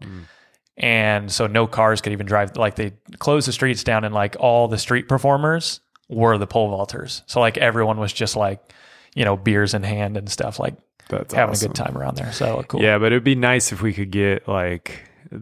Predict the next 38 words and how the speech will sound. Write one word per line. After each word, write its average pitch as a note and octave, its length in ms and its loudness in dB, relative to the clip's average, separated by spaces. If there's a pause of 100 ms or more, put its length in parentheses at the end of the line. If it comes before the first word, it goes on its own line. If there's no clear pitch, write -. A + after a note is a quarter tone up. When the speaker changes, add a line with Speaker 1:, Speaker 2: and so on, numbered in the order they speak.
(120)
Speaker 1:
it, C3 460 0
whenever A#2 340 2
I G#2 80 6
was A2 180 2
coming G2+ 300 0
up, G2+ 240 2
like, F#2 240 0
that G2+ 180 2
was G#2+ 180 2
the F#2 140 -4
thing G#2+ 340 0
is, F#2 180 -2
like, F#2 220 2
there G2 120 2
was, F#2+ 160 2
like, F#2+ 160 2
this, - 240 -2
like, F2+ 260 -2
almost, G2+ 380 0
like, F#2 180 0
circuit G2+ 720 2
of F#2 400 2
street - 380 0
meets G2 360 2
and, F2+ 300 0
and F#2 260 0
beach G2 360 0
meets G2 520 0
that F#2 420 4
you G2 200 0
would F#2 140 -2
go G2 180 4
to F#2+ 260 2
as F2+ 200 2
a F2+ 40 -6
post F#2+ 320 0
collegiate G2 480 2
because F#2 480 -2